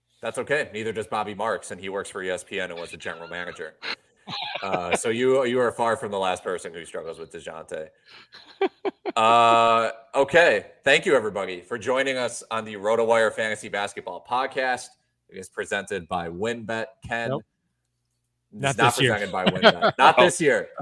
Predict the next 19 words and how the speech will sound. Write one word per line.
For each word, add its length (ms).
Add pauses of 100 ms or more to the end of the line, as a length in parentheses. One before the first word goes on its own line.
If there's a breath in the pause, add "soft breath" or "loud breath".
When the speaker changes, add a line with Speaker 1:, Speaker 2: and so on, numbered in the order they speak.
(120)
Speaker 3:
It's 120
presented 480
by, 280
oh, 340 (240)
it's 140
Speaker 1:
It 60
Speaker 3:
presented 340
Speaker 1:
was. 100
Speaker 3:
by 140
RotoWire, 880 (200)
where 140
you 140
should 220
go 160
to 60
rotowire 640
dot 240
com 280
slash 540